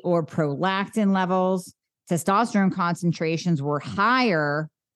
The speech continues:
in men before and after the sauna bath.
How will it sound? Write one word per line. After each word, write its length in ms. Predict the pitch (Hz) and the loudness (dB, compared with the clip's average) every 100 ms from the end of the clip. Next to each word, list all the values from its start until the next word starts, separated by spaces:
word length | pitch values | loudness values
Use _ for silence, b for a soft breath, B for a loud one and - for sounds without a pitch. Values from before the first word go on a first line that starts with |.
| _ _ - | _ _ -6
in 260 | 185 175 165 | -2 0 2
men 560 | 170 156 151 156 175 - _ _ - | 0 0 -2 -2 -6 -8 _ _ 0
before 520 | 165 165 - 185 180 139 | 2 2 4 4 4 2
and 180 | 160 143 | -2 -2
after 440 | 156 160 - 156 | -2 -4 -4 -4
the 80 | 143 | -4
sauna 400 | - 185 185 160 | -2 2 2 2
bath. 500 | 143 143 131 151 | 2 0 -2 -4